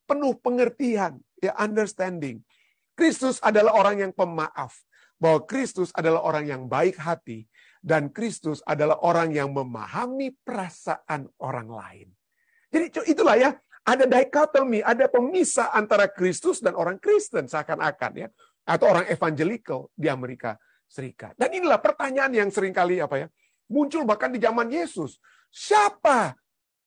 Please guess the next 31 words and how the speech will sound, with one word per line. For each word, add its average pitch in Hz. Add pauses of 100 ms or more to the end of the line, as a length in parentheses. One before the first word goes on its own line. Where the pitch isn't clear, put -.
(300)
Siapakah 254
tetangga 190
kita? 208
Who 320
is 415
my 269
neighbor? 262
Siapa 320
orang 262
yang 240
apa? 226 (800)
O-, 285
orang 294
yang 277
sesama 247
kita. 349 (240)
Bagi 233
orang-orang 247
Yahudi, 214
wah, -
ada 202
mereka 254
membedakan 214
antara -
diri 175
mereka, 151
orang 156
Yahudi, 135 (240)
dan 254
orang-orang 240
Samaria, 233